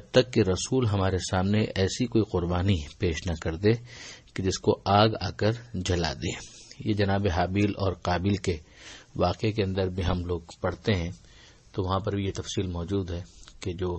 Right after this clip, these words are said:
پرانے زمانے کے اندر یہ طریقہ یقیناً بعض cases کے اندر رہا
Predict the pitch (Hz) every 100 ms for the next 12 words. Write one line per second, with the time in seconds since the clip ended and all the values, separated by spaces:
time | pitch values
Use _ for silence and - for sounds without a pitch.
0 | - - 92 95 90 85 87 85 87 85
1 | 90 95 95 95 85 85 95 87 82 120
2 | 117 90 82 104 90 87 - 90 85 87
3 | - 90 90 87 87